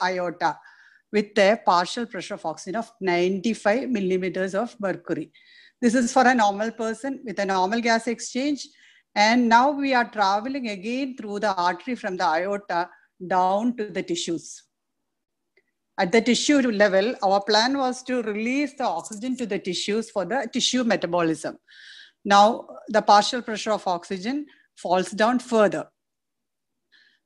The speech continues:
I will elaborate into this point, like how much oxygen will fall down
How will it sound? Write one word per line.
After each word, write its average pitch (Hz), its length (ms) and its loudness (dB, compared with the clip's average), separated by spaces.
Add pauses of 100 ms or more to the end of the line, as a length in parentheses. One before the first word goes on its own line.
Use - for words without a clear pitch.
(140)
I 220 240 6
will 277 180 6
elaborate 226 540 2
into 220 260 -2
this 220 220 -2
point, 196 280 -2
like 190 220 -2
how 196 240 0
much 254 240 -4
oxygen 208 380 -6
will 196 160 -8
fall 180 340 0
down 190 300 0